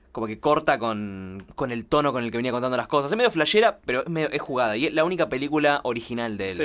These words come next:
Speaker 2: yo había
Speaker 1: Todo lo
Speaker 2: escuchado
Speaker 1: demás
Speaker 2: que era
Speaker 1: son
Speaker 2: tan mala que esa la recontra evité, boludo.
Speaker 1: Eh, no, es, a mí me pareció,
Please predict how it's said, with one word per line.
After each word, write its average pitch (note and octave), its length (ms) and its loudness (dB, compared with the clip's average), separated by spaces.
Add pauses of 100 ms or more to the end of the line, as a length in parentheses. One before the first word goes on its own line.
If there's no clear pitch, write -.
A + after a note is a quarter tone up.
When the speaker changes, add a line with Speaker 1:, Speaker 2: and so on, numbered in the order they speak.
(140)
Speaker 2:
yo A#3 100 0
había C#4 80 0
Speaker 1:
Todo D#3+ 120 4
lo E3+ 40 6
Speaker 2:
escuchado D#3+ 60 4
Speaker 1:
demás F3+ 100 8
Speaker 2:
que F3 60 6
era E3+ 100 6
Speaker 1:
son D#3+ 60 2
Speaker 2:
tan D3 100 2
mala F3+ 280 2
que D3+ 100 0
esa D#3+ 160 -4
la C#3 100 0
recontra C3+ 460 -4
evité, B2+ 240 -4
boludo. A#2+ 320 -10 (120)
Speaker 1:
Eh, - 200 -10 (440)
no, D4 320 4
es, C#4+ 160 -2
a F#3 120 8
mí G#3+ 80 4
me C#4+ 80 4
pareció, G3 440 2